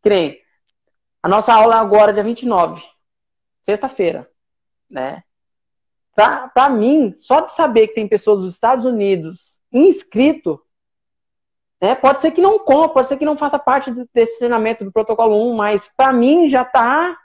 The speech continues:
é, muito gratificante, porque, é, tem pessoas lá fora que já tão me ouvindo. E eu sei que vão me ouvir, porque vai ser inevitável.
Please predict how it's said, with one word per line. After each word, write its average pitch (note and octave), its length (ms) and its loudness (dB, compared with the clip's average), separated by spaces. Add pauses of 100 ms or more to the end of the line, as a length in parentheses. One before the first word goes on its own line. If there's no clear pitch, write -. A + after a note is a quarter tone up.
(420)
é, G3+ 560 4
muito A#3 300 2
gratificante, E4 580 -2
porque, A#3 420 -2
é, A3+ 120 4
tem C4+ 280 -4
pessoas A#3 400 0
lá B3+ 240 2
fora D4+ 300 4
que D#4+ 60 -8
já F4+ 80 0
tão E4 200 0
me F#4+ 60 -2
ouvindo. F4 440 -2 (400)
E B3 80 -2
eu D#4 120 4
sei F4+ 300 2
que E4+ 140 0
vão G3 160 2
me F#3 80 0
ouvir, D3 360 -2 (400)
porque A#3 280 0
vai C4+ 140 2
ser C#4 100 -4
inevitável. C#4+ 720 -2